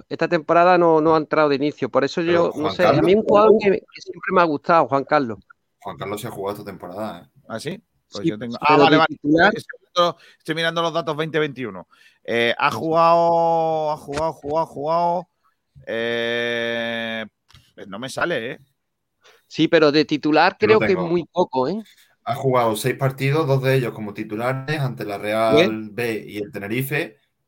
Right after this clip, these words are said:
Speaker 2: y anteriormente jugó cuatro de suplente, donde acumuló, pues, media horita, media horita, diez, veinte minutos, poquito, la verdad. No ha llegado a
Speaker 1: Qué
Speaker 2: jugar un
Speaker 1: poco.
Speaker 2: partido entero.
Speaker 3: Bueno. Em, hacemos, si queréis, una porra. ¿Quién va a quitar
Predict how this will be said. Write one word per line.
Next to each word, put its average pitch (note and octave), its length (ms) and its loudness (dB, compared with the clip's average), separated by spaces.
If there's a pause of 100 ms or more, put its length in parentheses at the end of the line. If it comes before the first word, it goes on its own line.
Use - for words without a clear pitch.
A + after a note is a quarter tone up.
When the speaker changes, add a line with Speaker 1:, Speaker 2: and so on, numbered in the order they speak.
(140)
Speaker 2:
y A2 420 -4
anteriormente A2 720 -4
jugó B2 260 -4
cuatro A#2 280 -4
de G#2 100 -4
suplente, B2+ 500 -4
donde B2 220 -4
acumuló, G#2+ 520 -6
pues, F#2 580 -10
media G2+ 260 -8
horita, C3+ 340 -2
media A#2 220 -6
horita, C3+ 360 -4
diez, C3 400 0
veinte C3+ 360 -2
minutos, C3+ 520 -4 (360)
poquito, G#2+ 480 -14
la F2 80 -20
verdad. F#2 300 -20
No A2+ 200 -4
ha A#2 60 -4
llegado A2+ 280 2
a A2 40 2
Speaker 1:
Qué B2 80 -8
Speaker 2:
jugar A2 100 0
un G#2+ 60 -4
Speaker 1:
poco. A2+ 80 0
Speaker 2:
partido G#2 180 -8
entero. - 280 -14 (560)
Speaker 3:
Bueno. A2+ 220 -10 (480)
Em, C3+ 1800 -6
hacemos, D#3+ 360 -8
si F3 80 -10
queréis, E3+ 280 -6
una E3 200 -6
porra. C#3 340 -4
¿Quién D#3 240 -8
va D#3+ 40 0
a D3+ 40 -8
quitar D3 320 -8